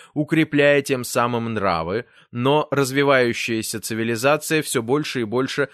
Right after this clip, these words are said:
освобождала человечество от рабской зависимости, от страха и предрассудков. До освобождающего и расширяющего кругозор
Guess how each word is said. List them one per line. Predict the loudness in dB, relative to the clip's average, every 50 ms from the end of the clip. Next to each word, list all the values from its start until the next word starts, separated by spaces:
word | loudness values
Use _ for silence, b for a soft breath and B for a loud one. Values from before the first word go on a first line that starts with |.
| B B B
освобождала | -4 -4 -2 0 0 2 4 4 2 2 0 0 2 4 4 4 2 0 -4
человечество | -6 -6 -4 -4 -4 -4 -4 -6 -6 -8 -8 -8 -6 -4 -2 -4 -4 B B B B
от | 0 0 0 2
рабской | 2 2 2 2 0 -6 -8 -8 -8 -6
зависимости, | -2 -2 -2 -2 -2 -4 -6 -8 -6 -6 -6 -8 -8 -8 -8 -8 -8 b b b b b
от | b -2 -2 -2
страха | -4 -10 -4 0 2 2 2 2 0 -2 -6 -6 -6 b b b b b b
и | -4 -4 -4
предрассудков. | -2 -2 -2 -2 0 0 -2 0 -2 -4 -8 -8 -8 -10 -12 _ -18 -18 -18 -18 _ _ _ _ _ _ _ _ _ _ _ _ _ _ _ _ _ _ _ _ _ _ _ _ _ _ _ _ _ _
До | -18 -2 2 4 4 6 4 4
освобождающего | 2 0 -2 0 -4 -2 0 2 2 0 0 0 2 4 4 4 2 0 -2 -4 -4 -2 -2 -2
и | -2 -2 -2
расширяющего | -2 -2 -4 -4 -4 -2 0 2 2 2 0 -2 -4 -6 -6 -4 -4 -4
кругозор | -4 -4 -6 -4 -2 0 -2 0 0 0 0 2 0 0